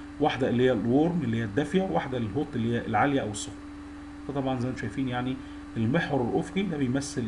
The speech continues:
التمبريتشر، رمز لها برمز تي. دي بعض امثله لها، لو انت وقفت عند اي واحده وطلعت بخط راسي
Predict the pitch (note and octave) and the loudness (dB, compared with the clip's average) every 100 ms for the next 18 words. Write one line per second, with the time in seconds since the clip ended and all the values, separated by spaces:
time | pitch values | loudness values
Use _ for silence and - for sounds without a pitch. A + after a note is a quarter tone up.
0 | - - - A2+ B2 D#3+ - D#3+ A2+ G2+ | -4 -8 -4 0 0 0 -2 0 -2 -2
1 | A#2+ A2+ A#2+ G#2 - F#3 B3+ - - - | -2 -2 -2 -2 2 2 2 -6 -14 -14
2 | - - - - - D3 B2 G#2+ - - | -14 -14 -14 -14 -4 0 2 0 -2 -6
3 | - G#2 A#2+ D3+ E3+ - - - C#3 C3 | -4 -2 -2 -2 -6 -10 -14 -6 4 4
4 | C3 B2 - - G#2+ G#2+ G2+ C#3 B2+ C#3 | 4 2 -2 -2 -4 -2 0 2 2 0
5 | - C#3 - - - - A#2 - C#3+ - | 0 -4 -4 -14 -12 -4 -4 4 4 4
6 | - - C#3+ - C3 F3+ - | -2 0 -2 2 2 2 2